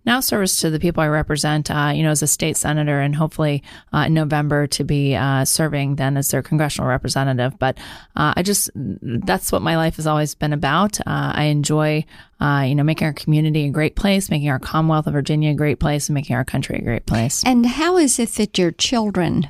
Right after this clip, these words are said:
Speaker 2: motivate you? Because I'm a mom, I'm a grandmom, and I'm always,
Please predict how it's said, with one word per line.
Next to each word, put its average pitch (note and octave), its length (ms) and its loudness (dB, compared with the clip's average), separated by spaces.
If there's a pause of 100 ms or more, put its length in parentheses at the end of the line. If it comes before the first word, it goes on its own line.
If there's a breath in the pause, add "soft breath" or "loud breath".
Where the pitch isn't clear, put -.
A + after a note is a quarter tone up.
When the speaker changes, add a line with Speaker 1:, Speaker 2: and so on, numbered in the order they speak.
(160)
Speaker 2:
motivate F3 580 0
you? E3+ 280 2
Because G3+ 420 -2
I'm A#3+ 260 2
a G3+ 80 2
mom, F#3+ 600 2
I'm E3+ 180 2
a E3 60 0
grandmom, E3+ 920 2 (420 loud breath)
and G3+ 640 2
I'm F#3+ 280 0
always, G3+ 640 2